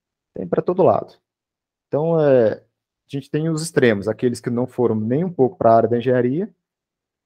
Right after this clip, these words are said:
e que também é aceitável, eu falo isso sempre, né? O engenheiro não é obrigatório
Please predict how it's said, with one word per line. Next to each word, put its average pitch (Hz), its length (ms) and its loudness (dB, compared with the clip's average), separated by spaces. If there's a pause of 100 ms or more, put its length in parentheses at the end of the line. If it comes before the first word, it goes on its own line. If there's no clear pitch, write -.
(180)
e 349 80 0
que - 80 -18
também 113 260 0
é 107 60 0
aceitável, 117 600 -4 (480)
eu 110 120 -10
falo 104 320 -4
isso 101 160 -12
sempre, 113 360 -10
né? 107 320 -6
O 113 140 -6
engenheiro 117 400 2
não 170 260 0
é 143 140 2
obrigatório 143 720 -2